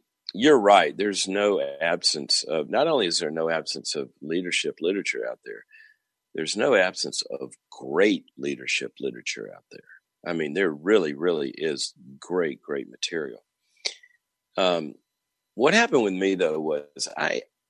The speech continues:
I came to this leadership world not as a, not as a leadership person, but as a clinician. You know, I'm a clinical psychologist by training. And as I said, clini-,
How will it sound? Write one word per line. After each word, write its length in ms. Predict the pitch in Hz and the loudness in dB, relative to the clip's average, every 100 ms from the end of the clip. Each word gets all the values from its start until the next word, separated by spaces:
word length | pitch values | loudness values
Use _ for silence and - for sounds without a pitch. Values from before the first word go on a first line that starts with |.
| _ - | _ -2
I 180 | 170 | 0
came 400 | 233 - 156 147 131 | 0 0 2 2 0
to 120 | 85 | -4
this 320 | 87 82 - | -2 0 2
leadership 640 | 98 107 104 - 82 - | 2 2 2 2 0 -2
world 340 | 76 71 69 - _ | -4 -4 -4 -8 _
not 300 | 82 110 123 - | -4 0 2 0
as 280 | 92 82 82 | 0 0 -2
a, 220 | 69 62 _ _ _ _ _ _ | -4 -8 _ _ _ _ _ _
not 180 | - 104 | -2 2
as 160 | 117 90 | 2 2
a 60 | |
leadership 720 | 76 85 117 135 117 - - - | -2 0 2 2 2 2 0 -2
person, 380 | 90 80 80 73 | -6 -6 -6 -6
but 120 | 82 | -2
as 200 | 85 82 | -2 -4
a 100 | 76 _ _ - | -8 _ _ -16
clinician. 540 | - 85 80 104 - - _ _ _ _ - | -8 -4 -2 -2 -2 -6 _ _ _ _ -16
You 60 | |
know, 80 | - | -10
I'm 60 | 208 | -10
a 60 | |
clinical 520 | - - 117 117 - | -10 -2 -2 -2 -4
psychologist 800 | 82 82 76 87 90 82 67 - | -4 -4 -4 -4 -4 -4 -6 -8
by 140 | - 62 | -8 -10
training. 460 | - 90 73 52 _ _ _ _ _ _ _ _ _ - | -10 -10 -10 -14 _ _ _ _ _ _ _ _ _ -6
And 140 | 90 | -2
as 160 | 90 92 | 0 0
I 60 | |
said, 360 | - 131 104 85 | 0 2 0 0
clini-, 320 | - 123 127 | -4 -2 -2